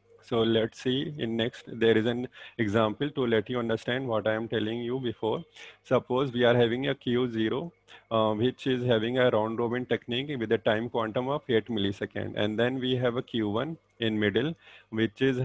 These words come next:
also is having round robin technique with a time quantum of sixteen millisecond. And in the last, we are having an F C F S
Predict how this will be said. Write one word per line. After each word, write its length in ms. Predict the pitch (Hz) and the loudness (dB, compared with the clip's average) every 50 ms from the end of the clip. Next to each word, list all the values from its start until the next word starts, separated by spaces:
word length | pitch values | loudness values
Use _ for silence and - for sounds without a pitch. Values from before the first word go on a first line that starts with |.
| 147 - | -4 -2
also 340 | - 110 104 110 113 - 143 | 0 0 0 0 -2 -4 -6
is 140 | 139 139 127 | -6 -4 0
having 340 | 127 120 113 107 120 123 120 | 0 2 2 2 0 -2 -2
round 260 | 113 110 113 113 107 | 0 -2 -2 -2 -2
robin 300 | 117 110 107 117 123 123 | -2 -2 -2 -4 -4 -2
technique 340 | - 110 - - 123 131 143 | -2 -2 -2 -4 -6 -4 -4
with 160 | 139 127 117 | -2 -2 -2
a 60 | 117 | -2
time 300 | - - 120 107 110 117 | -2 0 0 0 -2 -2
quantum 400 | - 120 110 107 104 120 117 117 | -4 -4 -4 -2 -4 -4 -4 -2
of 220 | 120 143 156 - | -4 -4 -6 -6
sixteen 420 | - - 117 - - - 127 113 107 | -6 -8 -8 -6 -2 -2 -2 0 0
millisecond. 580 | 104 98 98 98 - 107 - 101 98 95 98 | 0 -2 -2 -2 -4 -6 -6 -6 -6 -4 -2
And 140 | 107 107 110 | 0 0 0
in 160 | 110 110 113 | -2 0 0
the 100 | 110 110 | 0 2
last, 400 | 110 110 107 113 135 139 - - | 4 4 4 4 2 0 -4 -8
we 160 | 117 113 110 110 | -6 0 2 4
are 120 | 110 110 | 4 4
having 320 | 113 110 104 107 120 131 | 4 2 0 -2 -4 -6
an 140 | 160 175 170 | -8 -6 -4
F 160 | - 107 104 | -2 -4 -4
C 180 | - - 127 110 | -2 -2 0 0
F 140 | 104 104 - | 0 0 -2
S 280 | 143 151 160 - - | -4 -4 -4 -8 -14